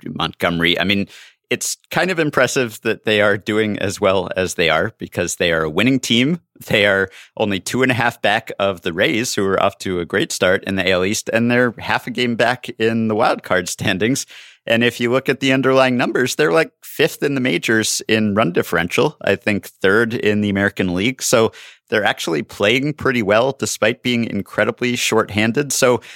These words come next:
uh, I believe that this is the most combined previous season war that any team has had on the injured list at any one time since at least two thousand two.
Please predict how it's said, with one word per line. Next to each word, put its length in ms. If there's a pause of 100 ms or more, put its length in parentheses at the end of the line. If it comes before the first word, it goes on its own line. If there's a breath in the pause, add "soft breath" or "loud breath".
(180 loud breath)
uh, 180
I 120
believe 500
that 220 (120)
this 220
is 300
the 120
most 520 (340 soft breath)
combined 540
previous 380
season 400
war 340
that 240
any 220
team 240
has 160
had 300
on 220
the 140
injured 300
list 260
at 260
any 240
one 320
time 400
since 320
at 180
least 340
two 120
thousand 480
two. 400